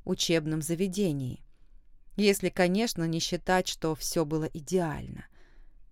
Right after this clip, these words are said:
Ни потрескавшейся краски на подоконниках, ни заляпанных окон, ни бумажек в батареях. Словно здесь и ученики не ходят. Кабинеты тянулись чередой друг за другом,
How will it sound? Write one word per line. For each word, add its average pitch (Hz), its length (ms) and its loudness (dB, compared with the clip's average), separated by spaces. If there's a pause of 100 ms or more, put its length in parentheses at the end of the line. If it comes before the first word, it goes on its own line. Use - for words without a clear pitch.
(380)
Ни 269 140 4
потрескавшейся 226 1000 2
краски 180 580 2
на 170 120 0
подоконниках, 160 1120 0 (420)
ни 196 140 4
заляпанных 170 760 4
окон, 185 580 -2 (360)
ни 277 120 4
бумажек 196 600 0
в 139 60 -10
батареях. 135 800 -6 (720)
Словно 208 480 4
здесь 196 600 0
и 196 100 2
ученики 196 600 0
не 151 140 0
ходят. 135 520 -4 (1300)
Кабинеты 226 500 6
тянулись 202 540 2
чередой 165 560 0
друг 185 240 0
за 220 160 0
другом, 143 580 -6